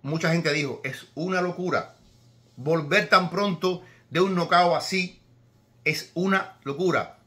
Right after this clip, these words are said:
Yo creo que sigue siendo un mes después muy poco tiempo de recuperación para Alexander Volkanovski.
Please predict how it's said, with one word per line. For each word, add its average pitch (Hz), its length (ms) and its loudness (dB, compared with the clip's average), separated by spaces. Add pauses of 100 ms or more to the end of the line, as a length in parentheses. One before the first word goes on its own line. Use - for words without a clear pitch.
(100)
Yo 165 240 -2
creo 175 420 0 (120)
que 139 100 -6
sigue 180 300 -2
siendo 156 460 -2
un 208 200 0
mes 190 160 2
después 214 640 0 (1300)
muy 165 280 0
poco 165 380 -4
tiempo 170 460 -2
de 147 140 2
recuperación 139 1000 -2
para 156 240 6
Alexander 151 540 -2
Volkanovski. 127 680 -8